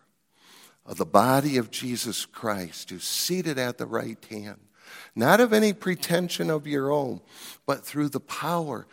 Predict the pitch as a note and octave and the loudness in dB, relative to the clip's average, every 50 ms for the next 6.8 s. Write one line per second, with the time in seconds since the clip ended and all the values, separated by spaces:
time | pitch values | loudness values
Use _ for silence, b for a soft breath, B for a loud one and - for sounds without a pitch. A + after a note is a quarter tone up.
0 | B B B B B - C3 - - A#2+ A#2 A2+ G#2 - - C3+ C3+ D#3 D#3+ F3+ | B B B B B -10 -10 -8 -4 -2 -2 -2 -2 -2 -2 -2 0 2 2 2
1 | F3+ E3+ D3+ C#3 - D#3 D3+ C#3+ C#3+ - - B2+ B2 A#2 A2 G2+ - - - B | 2 0 -2 -4 -4 -2 -2 -2 -4 -4 -6 -6 -6 -6 -8 -8 -10 -12 -14 B
2 | B B B B B B _ - C#3 C3+ A#2 A#2 A2 F#2 A2+ C3 C#3+ C#3 - C#3 | B B B B B B _ -4 -2 0 2 2 2 4 4 4 4 2 -2 -2
3 | B2+ B2 B2+ B2 - - - C3 B2 A2+ G#2 G#2 B B B B B B - - | 0 0 0 0 -4 -8 -6 -4 -4 -4 -6 -10 B B B B B B -4 -4
4 | - - D3 D3+ C#3+ - D3 C3+ B2+ B2 A#2+ A2+ A#2 A2+ - - A#2+ A2 G#2 G2 | -2 0 -2 -2 -2 -2 -2 -2 -2 -2 -2 -2 -4 -4 -6 -8 -6 -6 -4 -4
5 | F#2+ G2 F#2+ _ - - - A2 A2 A2 A2+ A2 G#2 F#2+ - - A2+ G#2 G2 F#2+ | -6 -8 -8 _ -16 -12 -6 -4 -4 -4 -2 -4 -6 -6 -6 -8 -8 -8 -8 -8
6 | - G2+ F2+ - - _ - - G#2 F#2+ F2+ G2 G2 - - - | -8 -8 -8 -10 -10 _ -8 -6 -6 -6 -6 -10 -14 -16 -18 -18